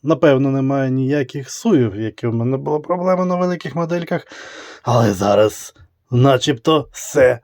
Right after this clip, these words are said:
гарно. Тому подивимось, і ми його, е, звільнимо від підтримок та подивимось, що з цього вийде.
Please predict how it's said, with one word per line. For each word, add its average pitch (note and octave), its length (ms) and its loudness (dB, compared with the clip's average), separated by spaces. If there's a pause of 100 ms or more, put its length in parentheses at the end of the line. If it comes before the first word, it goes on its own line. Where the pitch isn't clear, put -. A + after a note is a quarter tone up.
(400)
гарно. - 340 2 (200)
Тому C3+ 300 2 (120)
подивимось, D#3 1400 4
і B2 140 2
ми C#3 260 4
його, C3 560 4 (760)
е, A#2+ 480 6
звільнимо D#3 600 6
від B2+ 280 4
підтримок G3 680 2 (540)
та G2+ 100 -4
подивимось, D#3+ 580 4
що - 280 0
з - 160 -8
цього C#3 300 2
вийде. A#2+ 480 0